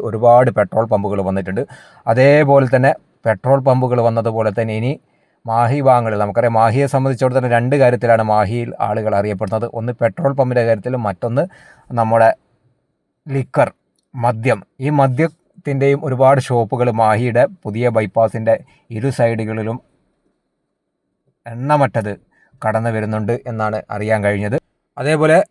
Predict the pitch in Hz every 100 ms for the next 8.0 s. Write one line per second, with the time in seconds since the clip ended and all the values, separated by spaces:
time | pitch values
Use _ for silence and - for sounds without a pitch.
0 | _ - 147 139 135 165 156 147 156 143
1 | 151 139 135 147 143 135 143 147 143 -
2 | 131 123 143 160 143 131 131 120 117 -
3 | 117 110 123 120 110 104 113 95 90 _
4 | _ _ - 117 143 139 143 147 160 151
5 | 151 151 151 160 135 127 135 - 131 135
6 | 135 131 123 120 110 131 117 131 113 120
7 | 120 113 110 110 104 107 113 107 104 107